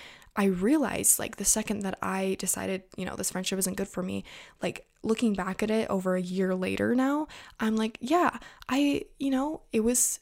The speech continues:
fun while it lasted," but the lesson that I learned is I can't stoop lower than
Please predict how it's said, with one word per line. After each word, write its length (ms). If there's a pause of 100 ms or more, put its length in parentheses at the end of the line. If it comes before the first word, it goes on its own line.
fun 360
while 180
it 20
lasted," 640
but 320 (480)
the 100
lesson 300
that 80
I 140
learned 260
is 240 (260)
I 100
can't 400 (340)
stoop 440
lower 380
than 320